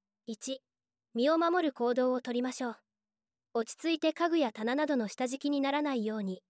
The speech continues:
丈夫な机やテーブルの下に潜るなどして身を守る行動をとりましょう。火元の確認をしましょう。ドアや窓を開けて、避難経路を確保しましょう。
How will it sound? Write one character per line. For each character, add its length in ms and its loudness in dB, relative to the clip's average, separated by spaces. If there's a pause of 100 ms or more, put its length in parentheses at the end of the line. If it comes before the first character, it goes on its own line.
(540)
丈 220 4
夫 120 2
な 120 2
机 320 0
や 140 2
テ 220 2
ー 20 2
ブ 100 0
ル 80 0
の 120 0
下 200 -2
に 120 2
潜 220 0
る 100 2
な 100 0
ど 100 -6
し 100 -12
て 260 -8
身 140 2
を 80 2
守 280 2
る 40 -2
行 220 0
動 180 2
を 80 -4
と 120 -8
り 100 -2
ま 80 -4
し 140 -8
ょ 60 -6
う。 80 -14 (640)
火 160 -2
元 220 2
の 120 2
確 220 -2
認 220 0
を 60 0
し 140 -4
ま 100 -2
し 140 -6
ょ 40 -4
う。 80 -10 (720)
ド 160 6
ア 80 6
や 140 2
窓 300 2
を 40 2
開 100 -4
け 120 -10
て、 220 -8 (520)
避 80 2
難 200 2
経 220 2
路 60 4
を 120 0
確 220 -10
保 100 -4
し 120 -4
ま 80 -2
し 140 -6
ょ 40 -4
う。 100 -12